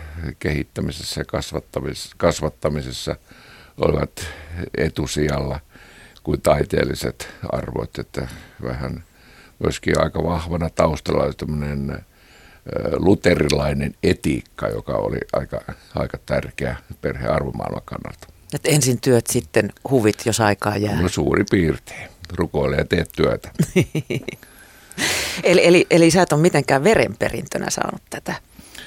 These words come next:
Speaker 1: No ei, sitä mahdollisuutta ei ole kyllä ole ollut.
Speaker 2: M-, miten, miten tää kipinä tähän keräilyyn sitten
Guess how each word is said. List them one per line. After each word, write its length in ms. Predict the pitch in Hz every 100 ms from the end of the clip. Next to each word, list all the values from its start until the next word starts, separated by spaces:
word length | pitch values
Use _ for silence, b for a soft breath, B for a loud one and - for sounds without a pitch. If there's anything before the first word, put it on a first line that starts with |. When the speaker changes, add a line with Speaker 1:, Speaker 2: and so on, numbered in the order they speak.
| B B -
Speaker 1:
No 100 | 107
ei, 140 | 120
sitä 240 | 107 123
mahdollisuutta 500 | 101 90 65 78 -
ei 120 | 90 76
ole 160 | 60
kyllä 280 | - 73 64
ole 240 | 57 55 -
ollut. 280 | 55 - - b b b b b _ _ _ _ _ _ _ _ _ _ _ - B B B B B B B B _ _ - - - -
Speaker 2:
M-, 440 | 104 160 - - - _
miten, 380 | 214 240 285 214 - -
miten 300 | 262 262 202
tää 160 | 170
kipinä 420 | - 196 - 135
tähän 260 | 120 127 131 -
keräilyyn 580 | 180 156 90 - -
sitten 340 | - - -